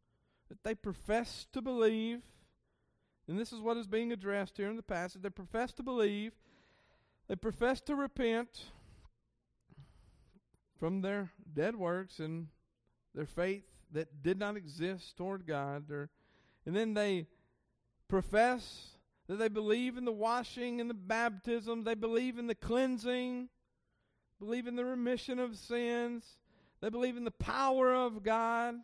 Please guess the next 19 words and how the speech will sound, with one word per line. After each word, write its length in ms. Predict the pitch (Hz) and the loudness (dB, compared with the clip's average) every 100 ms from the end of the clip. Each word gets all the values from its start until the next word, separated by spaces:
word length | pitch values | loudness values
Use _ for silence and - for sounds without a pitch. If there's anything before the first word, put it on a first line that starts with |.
| 208 _ _ _ _ | -16 _ _ _ _
whether 180 | 170 208 | -4 -2
it 80 | 190 | 0
be 140 | 214 | 0
in 80 | 214 | 0
the 80 | 214 | 0
laying 400 | 196 208 226 220 | 2 2 2 -2
on 160 | 214 214 | -2 -4
of 120 | 190 | -6
hands 520 | 214 214 220 220 220 | -6 -4 -2 -2 -4
or 120 | 196 | -2
any 200 | 214 226 | -2 0
other 320 | 214 220 208 196 | 2 2 0 0
way 460 | 190 190 202 208 _ _ _ _ _ _ | 0 0 0 -4 _ _ _ _ _ _
that 120 | - 160 | -14 -2
God 300 | 165 180 170 | 0 0 -2
may 140 | 170 | -2
move 380 | 160 175 190 170 | -2 -2 -2 -4
or 120 | 165 | -4
work. 380 | 147 156 175 | 0 0 -2